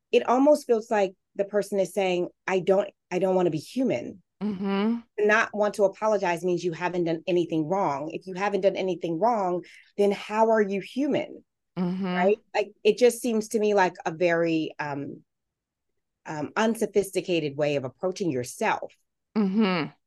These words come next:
Speaker 1: And you just, like, what is, what is the feeling that's brought up from you when you s-, for you, when you say, "I'm sorry"? And if that's shame, right, then let them work on that.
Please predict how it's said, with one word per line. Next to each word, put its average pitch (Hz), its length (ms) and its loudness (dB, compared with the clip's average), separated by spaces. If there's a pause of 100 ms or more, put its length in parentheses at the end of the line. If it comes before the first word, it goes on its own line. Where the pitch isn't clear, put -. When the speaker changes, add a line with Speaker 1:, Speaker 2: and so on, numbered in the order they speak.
(260)
Speaker 1:
And 160 120 -4
you 160 100 2
just, 160 360 -8
like, - 200 -2
what 185 220 2
is, 214 180 -2 (300)
what 208 280 6
is 247 140 0
the 262 180 0
feeling 180 300 4
that's 160 180 0
brought 165 200 0
up 160 160 -4
from 151 160 -4
you 139 140 -2
when 135 160 -2
you 139 80 -2
s-, - 240 -10
for 165 100 -2
you, 139 260 -2
when 139 160 -2
you 143 80 -6
say, 151 300 -4
"I'm 151 240 -2
sorry"? 135 640 -4 (840)
And 175 140 2
if 175 160 2
that's 180 260 2
shame, 196 640 0 (440)
right, 202 280 4
then 208 160 2
let 196 180 0
them 208 200 2
work 269 240 4
on 202 160 0
that. 180 220 -4